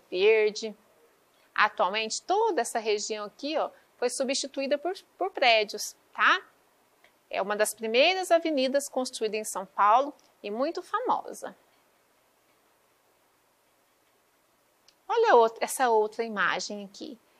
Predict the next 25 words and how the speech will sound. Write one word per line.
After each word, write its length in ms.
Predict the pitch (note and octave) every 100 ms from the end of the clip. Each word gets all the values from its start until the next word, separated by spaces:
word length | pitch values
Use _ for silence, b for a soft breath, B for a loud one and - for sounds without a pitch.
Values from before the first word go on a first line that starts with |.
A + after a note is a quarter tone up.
| b b
Essa 300 | A#3+ A3+ A3+
imagem 340 | A3 F#3+ G3+
aqui, 160 | G3 A#3+
ó, 60 |
que 100 | A#3
parece 720 | - A3 A#3+ E4+ A#4+ G#4+ - A#3
um 80 |
palacete, 920 | A3 F#3+ F#3 - - D4+ D4+ C4+ -
ó, 200 | G#3 - - b b b -
é 80 |
uma 140 | G#3 A#3+
residência, 720 | B3+ C4 D#4+ E4 C4+ C4+ A#3+
é 20 |
uma 100 | A#3
residência 560 | A#3+ B3 G#3 A3 B3 A3
de 140 | A#3
um 80 | B3+
cafeicultor. 1000 | - C5 - E4 E4 D#4 - F3+ - - _ b b b b b -
Elas 320 | F3+ G3+ G3
eram 240 | A3 G#3
moradias 760 | G#3 G#3+ G3+ F#3+ G3 A3+ G#3 A3+
luxuosas 1080 | A3+ E4 - - A4+ C4+ F#3 F3 G#3+ - -
e 60 | G3+
diversos 640 | G3 G3 B3 D#4+ E4 -
materio-, 500 | B3+ B3+ G#3+ G3+